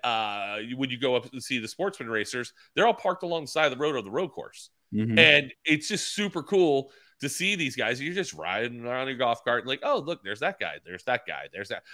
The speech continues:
Speaker 1: I went with Joe and Nikki to do some social media stuff, and, uh,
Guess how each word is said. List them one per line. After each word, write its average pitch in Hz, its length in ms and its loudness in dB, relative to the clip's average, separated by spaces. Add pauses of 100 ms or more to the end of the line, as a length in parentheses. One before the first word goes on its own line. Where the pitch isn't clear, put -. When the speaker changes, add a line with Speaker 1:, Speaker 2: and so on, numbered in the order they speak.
Speaker 1:
I 127 80 6
went 131 160 4
with 120 160 -2
Joe 123 300 2
and 110 120 -6
Nikki 120 280 -4
to 107 80 -6
do 113 200 -8
some 107 220 -8
social 113 300 -6
media 113 320 -4
stuff, 101 360 -4 (380)
and, 110 340 4
uh, 87 360 -2